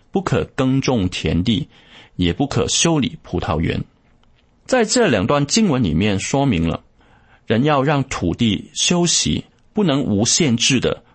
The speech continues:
剥削土地和资源。总的来说，上帝把第七日定为圣日，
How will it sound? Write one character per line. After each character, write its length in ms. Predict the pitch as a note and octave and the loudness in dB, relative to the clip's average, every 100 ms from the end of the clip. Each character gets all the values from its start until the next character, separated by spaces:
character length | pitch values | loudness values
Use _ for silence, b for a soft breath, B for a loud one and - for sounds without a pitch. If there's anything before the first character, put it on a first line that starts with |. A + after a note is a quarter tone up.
| _ - | _ -4
剥 240 | D3 D3+ | 0 0
削 380 | - D3 C#3+ D3 - | 0 0 0 -4 -10
土 260 | - F2 | -6 -6
地 220 | - B2+ F2+ | 0 0 0
和 240 | - E2 | -2 -4
资 260 | - - G#2+ | -2 0 0
源。 260 | F#2 C#2 - _ _ _ _ _ _ - | -2 -4 -10 _ _ _ _ _ _ -6
总 260 | - B2 | 0 2
的 80 | F3+ | 2
来 160 | C#3 D3 | 0 0
说， 340 | F3 E3 D#3+ B B B | 0 0 -2 B B B
上 260 | - E3 | -2 0
帝 100 | D#3 | 0
把 220 | C#3 F#2 E2+ | 0 0 0
第 240 | - D3 | -2 0
七 280 | - - D3+ | 2 2 2
日 160 | C#3+ | 2
定 240 | A#2+ D3 B2 | 0 0 2
为 100 | F#2+ | 0
圣 400 | - - C3 A2 | 0 2 2 2
日， 240 | A#2 E2 | 0 -2